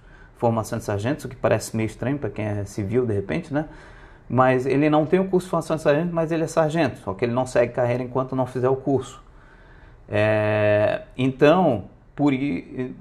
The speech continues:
na época não, na época todo aluno sargento era cabo, então por isso que ele fala que é equiparado a cabo. Entretanto, no parágrafo único ele já fala que o aluno do curso de formação de sargento, para efeito de estágios operacionais, vai ter precedência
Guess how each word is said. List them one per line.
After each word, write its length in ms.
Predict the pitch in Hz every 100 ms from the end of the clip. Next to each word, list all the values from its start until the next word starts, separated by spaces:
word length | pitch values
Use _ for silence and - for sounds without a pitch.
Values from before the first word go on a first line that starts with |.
| -
na 320 | 127 143 185
época 360 | 156 190 190 202
não, 240 | 185 170
na 140 | 120 113
época 260 | 165 -
todo 320 | 190 226 262 226
aluno 280 | 170 160
sargento 520 | - 120 110 117 151 160
era 120 | 160
cabo, 360 | - 147 113
então 160 | 98 120
por 140 | 147
isso 100 | 151
que 60 | -
ele 80 | 151
fala 240 | 147 143
que 100 | 139
é 60 | 143
equiparado 320 | - 135 143
a 60 | 156
cabo. 260 | 123 104
Entretanto, 600 | 123 143 156 151 170 -
no 100 | 180
parágrafo 500 | 190 196 175 147 143
único 260 | 135 147 143
ele 100 | 156
já 180 | 156 165
fala 400 | - 135 147 123
que 120 | -
o 100 | 135
aluno 320 | 131 135 175
do 80 | 143
curso 200 | - 127
de 20 | 127
formação 240 | 120 117
de 60 | 117
sargento, 320 | 110 110 -
para 160 | 170 190
efeito 360 | 190 151 -
de 40 | 131
estágios 760 | 123 - 151 208 214 165 131
operacionais, 840 | 123 - 120 117 - 113 160 143 -
vai 240 | 120 151
ter 160 | - 139
precedência 800 | - 151 202 143 139 143 165